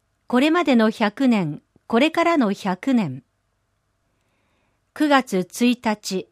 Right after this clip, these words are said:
二日、午前十時から午後七時まで。二日は午後五時までです。新宿駅西口広場で。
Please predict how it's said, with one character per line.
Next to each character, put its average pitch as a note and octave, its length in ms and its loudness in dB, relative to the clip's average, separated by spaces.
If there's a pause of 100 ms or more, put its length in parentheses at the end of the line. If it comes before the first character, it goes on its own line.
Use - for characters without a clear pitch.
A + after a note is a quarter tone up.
(120)
二 - 420 -10
日、 G3+ 220 -4 (400)
午 C4+ 180 0
前 C#4+ 280 2
十 B3+ 220 2
時 G#3 140 -2
か G3+ 140 -2
ら F3+ 320 0
午 C#4 160 2
後 A#3 160 4
七 - 280 -4
時 A3 120 -4
ま D3+ 160 -6
で。 - 180 -12 (640)
二 - 340 -6
日 D#4 160 0
は D4 320 2
午 C4+ 160 2
後 A3 180 4
五 A#3 180 2
時 D#4+ 120 -2
ま B3 140 2
で D#3 140 -6
で G3 140 -4
す。 - 220 -16 (1300)
新 C#4 360 2
宿 C#4 220 0
駅 A#3 320 2
西 G#3+ 320 0
口 D4 260 0
広 A#3 300 -2
場 C#3 140 -10
で。 - 180 -16